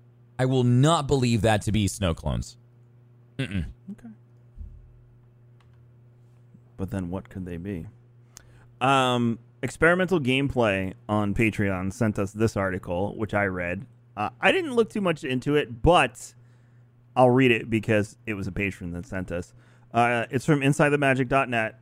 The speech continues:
Speaker 2: Uh, The Mandalorian just connected Grogu to Ben Solo.
Speaker 1: What the f-, what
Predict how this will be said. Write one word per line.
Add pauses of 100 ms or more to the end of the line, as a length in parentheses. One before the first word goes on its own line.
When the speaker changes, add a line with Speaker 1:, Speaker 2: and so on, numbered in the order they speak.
Speaker 2:
Uh,
The
Mandalorian
just
connected
Grogu
to
Ben
Solo. (840)
Speaker 1:
What
the
f-,
what